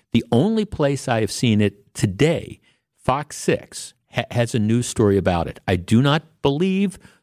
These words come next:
the local newspaper or the Gannett newspaper has written about this, because I believe it would serve to,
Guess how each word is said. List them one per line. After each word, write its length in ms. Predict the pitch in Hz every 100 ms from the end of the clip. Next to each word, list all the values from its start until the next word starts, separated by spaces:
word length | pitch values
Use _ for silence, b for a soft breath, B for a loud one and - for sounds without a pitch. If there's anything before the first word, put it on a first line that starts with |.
| -
the 80 |
local 340 | 104 117 - 127
newspaper 600 | 117 131 - 135 131 143
or 60 |
the 80 | 104
Gannett 300 | - 95 123
newspaper 520 | 123 120 - 117 -
has 160 | 104 95
written 240 | 117 -
about 260 | 123 120 120
this, 320 | 120 113 - B B B
because 360 | 107 - - -
I 160 | 104
believe 540 | 143 143 113 90 110 -
it 220 | 117 - -
would 120 | 101
serve 400 | - 123 110 110
to, 440 | - 117 107 104